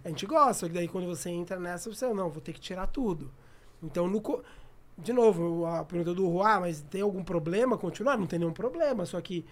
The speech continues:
quanto mais tempo você ficar mais na, na carnívora, mais tempo você vai ficar sem pão, mais tempo sem tapioca, mais sem batata,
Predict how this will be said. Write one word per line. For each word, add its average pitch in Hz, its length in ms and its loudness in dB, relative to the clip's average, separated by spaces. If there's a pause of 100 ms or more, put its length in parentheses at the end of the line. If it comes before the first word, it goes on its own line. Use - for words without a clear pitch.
(220)
quanto - 220 -6
mais 262 240 6
tempo 240 200 6
você 190 240 0
ficar - 160 -8
mais 175 160 -6
na, 170 200 -10
na 185 100 -8
carnívora, 226 480 0
mais 208 240 2
tempo 185 160 0
você 220 80 -2
vai 208 80 2
ficar 208 160 -4
sem 233 180 -4
pão, 240 240 0
mais 170 260 -6
tempo 190 220 -8
sem 208 140 -6
tapioca, 202 540 0
mais 175 240 -2
sem 202 160 -4
batata, 214 580 2